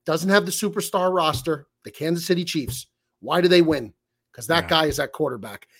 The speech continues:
Speaker 1: The, it, it, it, this league really is just so much about that position now, more so than it's ever been, 'cause it's the most protected position, uh, because everything is pass, pass, pass now. It's just like, yeah, the forty-niners are great.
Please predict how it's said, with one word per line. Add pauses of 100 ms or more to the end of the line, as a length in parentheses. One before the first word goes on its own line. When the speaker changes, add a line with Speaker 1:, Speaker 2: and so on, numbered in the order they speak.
(260)
Speaker 1:
The,
it,
it,
it,
this
league
really
is
just
so
much
about
that
position
now,
more
so
than
it's
ever
been, (540)
'cause
it's
the
most
protected
position, (320)
uh,
because
everything
is
pass,
pass,
pass
now. (680)
It's
just
like,
yeah,
the
forty-niners
are
great.